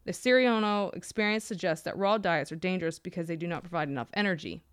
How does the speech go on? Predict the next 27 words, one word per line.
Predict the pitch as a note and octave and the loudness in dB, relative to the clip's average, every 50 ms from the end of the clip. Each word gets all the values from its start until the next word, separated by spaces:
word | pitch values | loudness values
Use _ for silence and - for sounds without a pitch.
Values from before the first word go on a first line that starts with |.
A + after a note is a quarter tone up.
| _ _ - - _ _ _ _ _ | _ _ -20 -20 _ _ _ _ _
But | B3 A#3+ A3+ - - - | 10 12 12 10 8 4
the | G3+ G3+ A#3+ | 0 4 6
whole | B3+ D#4+ B3+ | 8 6 6
point | - - C#4+ D4 C#4 A3+ | 6 6 8 8 8 8
is, | F#3 F#3 F3 | 6 6 4
is | F#3 F3+ E3+ | 2 6 8
they | A3+ C4 | 8 10
knew | C4+ B3 B3+ C4+ | 10 10 8 8
how | G#3 F#3 F#3+ E3 | 8 8 8 8
to | D#3 - - F3 | 8 4 -2 -8
cook, | - - A3+ G3+ - - - _ | 0 4 6 6 6 4 4 _
or | G#3+ G#3+ G#3+ G3 | 8 8 10 10
they | G#3 B3 | 10 10
knew | C4 D4 C4+ | 12 12 12
how | C4+ A#3+ | 12 12
to | F#3 D3+ | 12 10
hunt, | - A3+ A#3+ F#3 C3+ - - - - _ _ _ _ _ _ _ _ _ _ _ | 10 10 10 10 10 6 0 -8 -14 _ _ _ _ _ _ _ _ _ _ _
but | - F#3 - | -4 6 8
they | A#3 A#3+ | 8 8
didn't | B3+ C#4 - G#3 | 10 8 6 6
know | G#3+ F#3+ | 6 8
how | F#3+ G3+ F3 | 8 8 6
to | - - | 6 2
create | - - - F#3+ F3 C3+ - | -2 0 2 4 4 4 2
fire. | - - F#3 F#3 E3+ C#3+ B2+ C3 D#3 - _ _ _ _ _ _ _ _ _ _ | 4 6 8 8 8 6 4 0 -2 -6 _ _ _ _ _ _ _ _ _ _
So | - - F#3+ E3+ D#3+ D#3 D#3 - - - - - _ _ _ _ _ _ | 0 4 4 6 4 4 2 -2 -8 -18 -20 -20 _ _ _ _ _ _
I, | - F#3+ | -14 -14